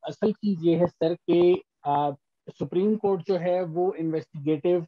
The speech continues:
अ, जो है, किस्म के काम जो इन्वेस्टिगेशंस नहीं कर सकती, ठीक है? वो सिर्फ और सिर्फ एक, अ, highest level of courts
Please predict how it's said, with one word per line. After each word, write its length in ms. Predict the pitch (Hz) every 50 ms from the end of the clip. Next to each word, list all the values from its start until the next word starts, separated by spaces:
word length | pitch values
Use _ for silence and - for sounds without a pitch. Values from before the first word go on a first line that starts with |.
| _ _ _ - 143
अ, 280 | 147 151 147 143 143
जो 180 | 143 139 156 147
है, 260 | 143 147 147 147 143
किस्म 360 | 143 - - 139 - 165 160
के 100 | 147 147
काम 300 | 139 - 139 139 143 147
जो 80 | 143 147
इन्वेस्टिगेशंस 800 | 151 147 143 143 131 - - 131 131 139 131 - 170 165 143 139
नहीं 300 | 139 143 139 151 151 131
कर 140 | - 113 104
सकती, 320 | _ - - _ _ _ _ _ _ _ _ _ _ _ _ -
ठीक 160 | 131 123 -
है? 180 | 151 147 - _ - 160
वो 220 | 147 156 170 175
सिर्फ 260 | 170 - 185 170 170 -
और 100 | 180 170
सिर्फ 260 | - - 175 170 160 - _ - -
एक, 180 | 151 156 143 _ _ _ _ _ _ _ _ _ _ - 131
अ, 400 | 139 147 147 147 147 147 147 - -
highest 440 | 139 - 143 165 175 185 185 - -
level 260 | 170 160 151 165 170
of 80 | 170 165
courts 420 | - _ - 151 156 175 175 -